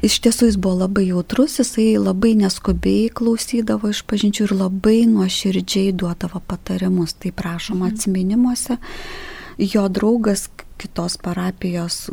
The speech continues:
Speaker 1: kunigas, toks Vitalijus Urbelis, atvykdavo per atlaidus padėti,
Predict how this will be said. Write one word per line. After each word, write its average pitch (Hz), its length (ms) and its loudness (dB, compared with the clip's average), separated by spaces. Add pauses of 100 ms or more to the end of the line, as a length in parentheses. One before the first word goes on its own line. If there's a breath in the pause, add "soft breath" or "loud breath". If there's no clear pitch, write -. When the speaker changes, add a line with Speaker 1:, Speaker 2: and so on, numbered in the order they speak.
Speaker 1:
kunigas, 208 640 2
toks - 280 -8
Vitalijus 175 840 -4 (220)
Urbelis, 220 580 0 (480 loud breath)
atvykdavo 196 580 2
per 180 180 -2
atlaidus - 460 0
padėti, 220 680 2